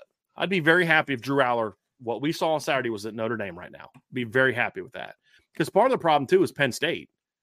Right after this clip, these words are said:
Like, I, I didn't like the offense they were calling on Saturday. Third and ten, they ran a draw with him. What, what are you doing? You know what I mean? And here's the thing, guys. That defense he played on Saturday is pretty freaking good.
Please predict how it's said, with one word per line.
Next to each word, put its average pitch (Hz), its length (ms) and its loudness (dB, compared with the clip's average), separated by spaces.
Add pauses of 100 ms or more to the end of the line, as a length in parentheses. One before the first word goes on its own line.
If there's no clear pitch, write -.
(360)
Like, 117 140 -8
I, 139 240 0
I 147 100 2
didn't 185 180 2
like 143 260 -2
the 117 100 -4
offense 135 400 -2
they 123 160 -2
were 101 160 -6
calling 135 500 -2
on 87 180 -16
Saturday. 80 600 -14 (960)
Third 202 200 6
and 151 100 0
ten, 180 180 4
they 170 100 4
ran 160 180 2
a 135 60 0
draw 127 320 2
with 117 180 -2
him. 90 260 -16
What, 151 180 -4
what 190 140 -2
are 285 40 -2
you 185 180 -2 (180)
doing? 95 440 2 (840)
You 139 140 0
know 160 60 2
what 151 100 0
I 135 40 0
mean? 139 260 2
And 147 140 -2
here's 240 200 -2
the 214 100 -4
thing, 151 160 -2
guys. 120 280 0 (440)
That - 160 -8
defense 202 340 0
he 208 80 -10
played 175 200 0
on 196 100 -2
Saturday 202 420 -2 (140)
is - 80 -20
pretty 226 280 -2
freaking 196 500 0
good. 147 280 2